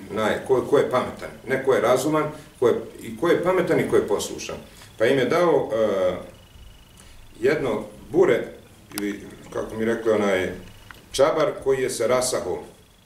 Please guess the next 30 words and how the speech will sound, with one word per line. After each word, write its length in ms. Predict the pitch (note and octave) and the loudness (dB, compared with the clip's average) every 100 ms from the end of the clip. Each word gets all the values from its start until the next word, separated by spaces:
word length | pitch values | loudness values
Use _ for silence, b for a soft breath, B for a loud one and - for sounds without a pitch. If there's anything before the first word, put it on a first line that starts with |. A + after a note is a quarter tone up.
| _ | _
pa 80 | - | -4
je 80 | C#3 | -2
bio 120 | D#3 | 2
uvijek 240 | D3+ C#3 C3 | 2 2 0
u 40 | |
šupanj, 440 | A#2+ A#2 G#2+ G#2+ - | -2 -2 -2 -4 -2
pa 60 | A2+ | 2
je 60 | |
voda 240 | A2 C3 B2 | 4 4 4
proticala 500 | A#2 A#2 - G2 E2+ | 2 0 -2 -4 -2
kroz 140 | F2+ F2 | -4 -8
njega 160 | D#2+ | -8
i 100 | E2 | -4
kaže, 360 | B2+ B2+ B2 A2+ - B B | 0 2 2 2 -2 B B
„Ovo 200 | - C#3 | 2 4
ćete 180 | B2 - | 4 0
mi 80 | A2 | -2
danas 220 | B2 A#2+ - | 0 0 0
bure 240 | B2 - | 2 2
puniti 340 | A2 F2+ F2 F#2 | 0 -2 -2 -2
vodom 340 | F2+ F2 E2 - - - - - - - - - - - - | 0 0 -4 -6 -16 -20 -20 -20 -20 -20 -20 -20 -20 -20 -14
i 60 | G#2 | -2
da 80 | |
vidim 320 | G#2+ C#3+ C3+ A2+ | 0 2 2 2
kako 260 | B2 A#2+ | 2 2
ćete 220 | - G2+ | -2 -4
me 180 | G2 F2+ | -2 -2
poslušati, 440 | F2+ E2+ - - - - | -4 -4 -6 -14 -16 -6
kako 240 | A#2+ B2 A2+ | 0 0 0
ćete 360 | G2+ - F#2 | -6 -6 -6